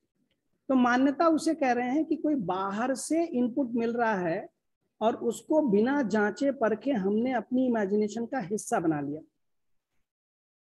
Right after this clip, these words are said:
है ना? तो हमने मान लिया सीधे सीधे, बिना जाने उसे मान लिया।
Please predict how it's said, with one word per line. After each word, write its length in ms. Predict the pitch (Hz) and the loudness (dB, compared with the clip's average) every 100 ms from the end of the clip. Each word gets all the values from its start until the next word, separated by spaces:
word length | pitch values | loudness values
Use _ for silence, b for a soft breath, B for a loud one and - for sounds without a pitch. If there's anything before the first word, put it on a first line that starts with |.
| - | -8
है 40 | |
ना? 60 | - - _ _ _ _ - | -8 -8 _ _ _ _ -2
तो 60 | |
हमने 240 | 202 262 294 | 2 6 6
मान 300 | 247 269 302 | 6 6 6
लिया 240 | 254 220 196 | 6 4 4
सीधे 280 | 180 165 | 2 2
सीधे, 280 | 165 147 190 | -2 -2 -4
बिना 340 | 180 214 254 247 | -2 -2 0 0
जाने 360 | 196 202 247 | 0 0 0
उसे 220 | 240 208 | -2 0
मान 280 | 175 160 156 | 0 2 0
लिया। 200 | 143 139 | 0 -4